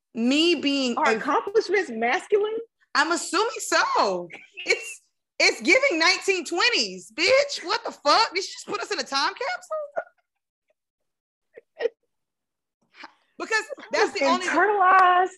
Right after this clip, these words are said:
Speaker 1: that's,
Speaker 2: ass.
Speaker 1: that's the only way I could possibly see her, like, her point being valid, is that because in the nineteen twenties, women couldn't really have things. So if I am a well-accomplished woman, then it has to be masculine because men are the thing.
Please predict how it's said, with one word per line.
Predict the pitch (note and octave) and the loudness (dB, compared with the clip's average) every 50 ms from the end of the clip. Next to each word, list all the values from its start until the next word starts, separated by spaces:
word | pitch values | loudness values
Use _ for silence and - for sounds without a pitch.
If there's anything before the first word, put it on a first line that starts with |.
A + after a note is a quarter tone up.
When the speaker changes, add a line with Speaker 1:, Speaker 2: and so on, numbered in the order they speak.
| _ _ F#3 | _ _ -4
Speaker 1:
that's, | D4+ D#4+ E4+ D#4+ E4 E4 E4 G#4 - | -2 0 0 0 0 2 2 0 0
Speaker 2:
ass. | - - - - _ | -4 -20 -20 -12 _
Speaker 1:
that's | A#3 A#3+ C4 D4+ - | -2 0 0 -2 -4
the | - C#4 B3+ | -8 -6 -4
only | - A3+ A#3+ B3 A#3+ | -2 -2 -2 -2 0
way | A#3 A3+ | 2 2
I | A3 G#3+ | 2 2
could | G#3 G#3 - | -2 -4 -4
possibly | - G3 G3 G#3 F#3 F#3+ F#3+ G3 | -2 -2 -2 -2 -4 -8 -14 -16
see | F#3+ - G#3 F#3+ F#3 - - _ - | -16 -16 -16 -16 -16 -18 -20 _ -12
her, | F3 G3+ G3+ F#3+ F3+ E3+ - - | -4 -2 0 0 0 -4 -4 -4
like, | F#3 F3 F3 - | -4 -4 -2 -4
her | - G3 | -6 -6
point | F#3+ - F3 G3+ F#3 F3 | -4 -4 -8 -8 -6 -8
being | F#3+ F#3 F3 E3+ | -8 -10 -10 -6
valid, | D#3+ E3 D#3+ D#3+ F3 F#3+ G3+ G3+ G3 | -2 -2 0 0 0 -2 -4 -6 -6
is | - F#3+ D#3+ | -8 -8 -6
that | F3+ E3+ E3 D3+ D#3+ | -4 -4 -4 -4 -6
because | F3+ F3 - - F#3 F3+ F3+ | -12 -12 -8 -6 -6 -6 -6
in | F3+ F3 | -10 -12
the | E3+ | -10
nineteen | E3+ E3+ D#3+ D#3+ D#3+ - F3 E3 E3 | -10 -10 -12 -12 -12 -16 -18 -18 -16
twenties, | - - F3+ F3 E3+ D#3 D#3+ | -14 -14 -12 -12 -12 -14 -14
women | D#3+ E3+ F3+ F3 E3 D#3 D3 _ | -12 -12 -10 -10 -10 -12 -14 _
couldn't | _ - - F3 F#3 F#3 D#3 | _ -10 -8 -8 -8 -8 -8
really | F#3+ G#3 A3 A3+ | -8 -8 -6 -4
have | G#3+ A3 A3 A3 G#3+ A3 _ _ _ _ _ | -4 -2 -2 -2 -4 -6 _ _ _ _ _
things. | A#3 A#3 A#3 A#3 A#3+ B3 B3 A#3+ - - _ _ - _ _ _ _ | -8 -8 -8 -8 -10 -10 -12 -12 -14 -20 _ _ -20 _ _ _ _
So | _ - G#3+ G3+ | _ -6 -4 -2
if | G3 F#3+ | 0 0
I | G3 F#3+ F3+ - | 0 0 0 -2
am | - F#3 G#3 G#3 G3+ | -4 -6 -4 -4 -4
a | F#3+ | -4
well-accomplished | F3+ G3 G#3 G3 G3 G3 - G3+ F#3+ F#3+ G#3 G3 - - | -2 -2 -4 -4 -4 -6 -4 -4 -4 -4 -6 -14 -12 -10
woman, | F3+ F3+ F#3 G3 G#3 G#3 | -10 -10 -8 -8 -8 -6
then | G3 F#3+ F3 | -6 -6 -6
it | E3+ E3+ | -6 -6
has | F3 F#3 E3+ F3+ F3 | -2 -2 -2 -2 -4
to | - G3 | -8 -10
be | G3+ G#3 | -10 -8
masculine | G3+ G3+ G3 G#3+ A3 - - - A#3 A3+ A3+ G#3+ | -4 -4 -4 -4 -4 -6 -10 -10 -10 -8 -8 -8
because | F#3 G3 F#3+ - F#3+ D#3+ | -8 -8 -6 -6 -8 -8
men | D#3+ E3 E3 F3+ F#3+ G3 G3 G3 G3 G3+ G3+ | -8 -12 -10 -8 -6 -4 -4 -4 -6 -6 -6
are | F#3 D#3+ D#3 E3 F3+ | -6 -4 -2 -2 -2
the | F3+ E3+ E3 | 0 -2 -6
thing. | E3 _ - F3 F3+ F#3 G3 A3 A#3+ B3+ C4 | -8 _ -10 -8 -8 -8 -8 -8 -10 -10 -10